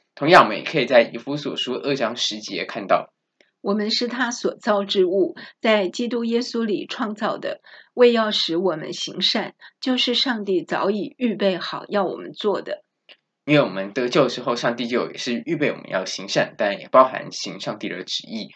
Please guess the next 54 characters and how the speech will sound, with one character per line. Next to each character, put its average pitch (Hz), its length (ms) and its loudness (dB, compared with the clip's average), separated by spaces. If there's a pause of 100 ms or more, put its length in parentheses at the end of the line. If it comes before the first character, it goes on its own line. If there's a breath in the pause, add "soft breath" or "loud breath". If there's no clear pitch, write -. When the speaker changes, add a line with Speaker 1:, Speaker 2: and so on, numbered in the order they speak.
(440 loud breath)
Speaker 1:
所 135 140 -2
以 127 140 0
呢， 95 240 -2 (460 soft breath)
这 151 140 8
并 139 180 0
不 - 80 -12
是 - 180 -2
代 135 160 12
表 78 200 2
说 120 240 2
教 135 160 8
导 131 220 6
一 - 60 -4
次 - 120 -8
得 123 160 2
救， 135 280 2
永 127 100 0
远 104 160 0
得 110 140 -2
救， 123 300 0 (120)
就 156 160 6
一 135 160 -2
定 151 180 2
是 143 600 0
等， 107 320 2
等 117 140 4
同 131 200 -2
于 135 140 -2
教 151 240 12
导 107 260 6 (360 loud breath)
基 160 120 4
督 156 80 6
徒 127 140 0
可 170 160 0
以 127 60 2
为 107 160 -2
所 135 200 -6
欲 110 140 -2
为， - 260 -8
这 147 80 -2
是 139 220 -2
完 117 200 2
全 110 220 -8
两 90 180 4
回 87 140 -8
事， - 400 -4
这 139 100 2
也 101 120 0
是 143 160 -6
不 185 160 -4
相 120 200 -2
关 117 220 2
的。 113 160 -4 (800 soft breath)
Speaker 2:
对。 - 260 -8